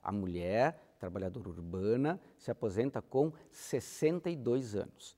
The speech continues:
Desde a reforma da Previdência em dois mil e dezenove, a idade para a mulher que era de sessenta passou para sessenta e dois. Não precisa mais pagar, já tem tempo necessário. Mas o problema é a qualidade de segurado, a proteção previdenciária.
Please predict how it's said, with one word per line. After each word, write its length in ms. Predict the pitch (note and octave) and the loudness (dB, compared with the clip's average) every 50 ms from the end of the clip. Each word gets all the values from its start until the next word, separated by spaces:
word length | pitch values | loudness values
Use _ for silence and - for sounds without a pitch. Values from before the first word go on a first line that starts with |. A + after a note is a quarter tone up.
| _ - | _ -2
Desde 280 | - A2 B2 C3+ A#2+ C#3 | 4 6 6 8 8 6
a 60 | C3 | 4
reforma 360 | B2 B2 - - A2+ A2+ A2 | 4 4 6 6 6 8 8
da 100 | A2 A2 | 6 4
Previdência 520 | - B2 B2 A#2+ A2+ A2+ A#2 A#2+ - - | 4 2 2 2 4 4 2 2 2 0
em 20 | A2+ | 2
dois 160 | G#2 G2+ F#2 | 2 2 4
mil 120 | G2+ B2 | 4 2
e 20 | C3+ | 2
dezenove, 500 | B2+ A#2+ D3 D3 C#3+ C#3 D#3 F3+ F3+ G3+ - - - - - | 2 2 4 4 6 6 6 4 2 -2 -10 -16 -20 -10 -4
a 120 | - B2 | 0 2
idade 400 | B2+ C3 A#2+ C3 C3+ C3+ C#3 A2+ | 2 4 6 6 8 8 6 6
para 160 | - - B2+ B2+ | 4 2 4 4
a 40 | |
mulher 280 | B2+ B2 A#2+ A#2 A#2 A2 | 4 4 4 4 4 4
que 100 | - B2 | 2 2
era 120 | A#2 A2+ | 2 2
de 100 | A2 - | 2 0
sessenta 400 | - D#3 D#3 - - D3 C#3+ - | 0 -2 0 0 0 -2 -2 -2
passou 420 | C3+ - - D3 C#3+ - - D3+ C#3+ | -4 -2 -2 -4 -2 0 -2 -2 -2
para 460 | - - _ - C#3 C3+ C#3 C#3 C#3 | -2 -4 _ 6 8 8 8 8 6
sessenta 540 | B2+ - - C#3+ - - C3+ C3 B2+ - C#3 | 4 0 -2 -2 -2 0 -2 -2 0 0 -2
e 40 | C3+ | 0
dois. 340 | A2 G#2+ F#2 - - - _ _ - - - - - _ _ _ _ _ | 0 0 -2 -2 -4 -12 _ _ -20 -20 -20 -20 -20 _ _ _ _ _
Não 100 | - D3+ | -2 -2
precisa 200 | D#3+ - - A#3+ | -2 2 2 4
mais 160 | G#3 F#3+ - - | 4 4 2 0
pagar, 420 | - G#2+ F2+ - - - - - _ _ _ _ | -2 -2 -2 -4 -6 -10 -12 -18 _ _ _ _
já 140 | - B2 | -2 0
tem 200 | - - F3+ G#3 | 2 4 4 4
tempo 360 | G3+ - E3 D3+ D3 C3+ - B2+ | 4 4 4 4 4 4 2 0
necessário. 560 | A#2+ G#2 - A#2+ G#2 - - F#2 F2 D#2+ - _ - - - - - | -2 -2 -2 -4 -4 0 0 0 0 -2 -6 _ -20 -20 -20 -10 -6
Mas 180 | G#2 A2+ G#2+ | -4 -2 0
o 80 | B2 - | 0 0
problema 640 | - C3 D3+ A#2+ G#2 A2 B2 C#3+ D#3+ E3+ D#3+ D3+ C3 | 2 2 2 2 2 2 2 2 2 2 0 0 2
é 220 | A#2+ B2+ D3+ - - - _ _ _ - - - | 0 0 -2 -4 -8 -14 _ _ _ -20 -10 -4
a 120 | - G2+ | -4 -4
qualidade 800 | - - A#2 G#2+ G#2 G2 F2+ F2+ F#2+ F#2+ G#2 A2+ B2 C#3 C#3+ D3+ | -2 -2 -2 -2 -2 -2 -4 -4 -4 0 4 4 4 4 2 -2
de 140 | C3+ D3 D3+ | -8 -10 -12
segurado, 760 | - - - D#3+ E3 C#3+ C3+ G#2+ F2 F#2 A2 A2+ G2+ - - _ _ _ | -10 -8 -8 -6 -2 -2 -2 0 0 -2 -2 -4 -6 -10 -20 _ _ _
a 100 | - - | -6 -6
proteção 680 | F2+ - A2+ A2 - A#2+ G2+ - - - A#2 A#2 C3+ D#3 | -4 -2 -4 -4 -2 -4 -6 -6 -4 0 0 2 2 0
previdenciária. 760 | - - D3 C3+ D3 D#3 E3 D3 - - G#2 A2+ C3 B2+ - | 0 -4 -4 -4 -4 -4 -4 -4 -2 2 2 4 4 2 0